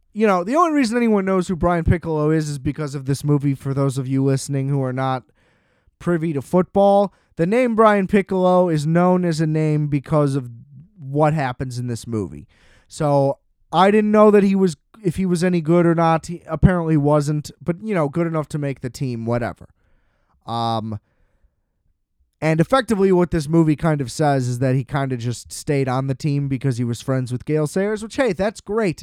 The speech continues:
That's still a thing to this day, and there's nothing wrong with that.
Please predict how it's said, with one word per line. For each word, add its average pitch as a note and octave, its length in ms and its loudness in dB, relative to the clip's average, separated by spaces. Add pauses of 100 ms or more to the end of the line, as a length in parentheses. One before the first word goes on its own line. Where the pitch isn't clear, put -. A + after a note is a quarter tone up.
(140)
That's F#3+ 180 -6
still A3 380 -2
a - 20 2
thing A#2 480 -6 (1040)
to G3 180 -4
this D3+ 180 -6
day, F2 380 -4 (240)
and D#3 160 -4
there's E3 160 0
nothing D#3 300 0
wrong A2+ 240 -4
with F#2+ 120 -12
that. C2 300 -16